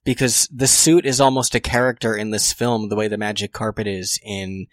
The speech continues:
the Aladdin franchise. The little things he discovers about it here and there, whereas previously it was just spandex. We were going to have to deal with the possibility of this just being a spandex suit that little Tom Holland made himself. Like,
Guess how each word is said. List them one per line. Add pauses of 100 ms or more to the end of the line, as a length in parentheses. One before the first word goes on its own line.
the
Aladdin
franchise.
The
little
things
he
discovers
about
it
here
and
there,
whereas
previously
it
was
just
spandex.
We
were
going
to
have
to
deal
with
the
possibility
of
this
just
being
a
spandex
suit
that (500)
little
Tom
Holland
made
himself.
Like,